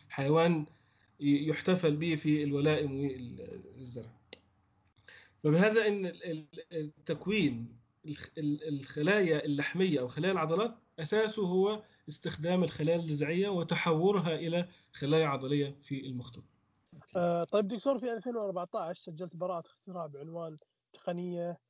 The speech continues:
Speaker 2: جديدة للتحور الجيني في الأبقار. حدثنا أكثر عن،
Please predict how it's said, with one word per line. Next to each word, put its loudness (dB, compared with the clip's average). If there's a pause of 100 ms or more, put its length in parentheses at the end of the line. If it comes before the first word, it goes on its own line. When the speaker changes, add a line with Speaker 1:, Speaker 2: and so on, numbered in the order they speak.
(240)
Speaker 2:
جديدة -6
للتحور -4
الجيني -6 (260)
في -2
الأبقار. -6 (140)
حدثنا 0
أكثر -2
عن، -8